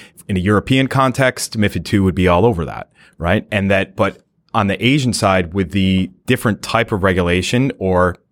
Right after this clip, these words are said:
changes that they're undergoing, if you look at the demographics itself,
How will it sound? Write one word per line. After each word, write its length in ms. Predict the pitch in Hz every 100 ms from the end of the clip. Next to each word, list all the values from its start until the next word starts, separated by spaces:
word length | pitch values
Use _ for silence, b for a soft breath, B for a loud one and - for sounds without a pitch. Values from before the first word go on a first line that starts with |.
| -
changes 520 | - 98 104 92 85
that 160 | 92 98
they're 160 | 107
undergoing, 500 | 101 87 85 85 87 - B B B B B B
if 120 | B 123
you 80 |
look 160 | 131 127
at 40 |
the 80 | 104
demographics 760 | 107 107 92 110 139 113 - 82
itself, 640 | - 131 143 - - -